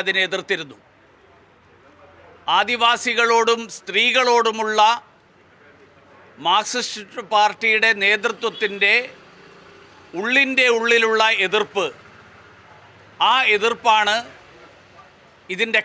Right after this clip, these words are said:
കാരണം. അതുകൊണ്ടാണ് ദ്രൗപദി മുർമുവിനെ ഈ തരത്തിൽ സുപ്രീം കോടതിയിൽ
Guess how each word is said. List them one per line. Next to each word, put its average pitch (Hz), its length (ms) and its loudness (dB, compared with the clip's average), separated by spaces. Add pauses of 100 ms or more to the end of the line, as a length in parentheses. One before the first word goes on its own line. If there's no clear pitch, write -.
കാരണം. 196 360 0 (1700)
അതുകൊണ്ടാണ് 247 580 0 (1160)
ദ്രൗപദി 240 440 2 (100)
മുർമുവിനെ 233 560 0 (1500)
ഈ - 20 2 (180)
തരത്തിൽ 226 380 0 (140)
സുപ്രീം 254 420 -2
കോടതിയിൽ 226 460 0